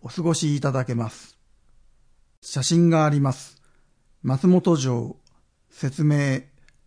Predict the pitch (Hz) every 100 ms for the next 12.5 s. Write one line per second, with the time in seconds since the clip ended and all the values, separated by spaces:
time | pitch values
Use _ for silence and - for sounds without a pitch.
0 | _ _ - 139 180 - 180 170 170 165
1 | - 139 156 160 151 147 143 127 113 -
2 | - - _ _ 135 135 151 156 156 147
3 | - _ - 131 185 180 185 156 139 120
4 | 113 107 - _ _ _ _ _ _ _
5 | _ _ _ _ _ _ - 165 175 -
6 | - 156 175 - 170 165 160 156 143 -
7 | - _ 131 - - 185 180 175 165 160
8 | 123 - 139 151 180 180 185 160 147 120
9 | 113 151 131 127 120 - - - _ _
10 | _ _ _ _ _ _ _ _ _ _
11 | _ - 131 - 160 156 156 - _ -
12 | 139 139 127 123